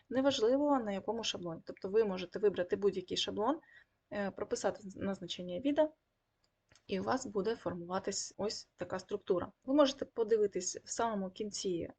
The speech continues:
панелі свойства, дане, і цей параметр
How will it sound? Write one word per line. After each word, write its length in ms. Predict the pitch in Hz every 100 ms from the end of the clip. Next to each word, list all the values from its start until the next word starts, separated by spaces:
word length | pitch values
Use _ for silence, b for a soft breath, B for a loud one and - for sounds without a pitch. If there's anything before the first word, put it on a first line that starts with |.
| _
панелі 320 | - 196 175 180
свойства, 640 | - 226 262 - 302 302
дане, 680 | 185 175 180 180 202 269 302 -
і 180 | 190 180
цей 280 | - 220
параметр 600 | 202 196 214 302 302 -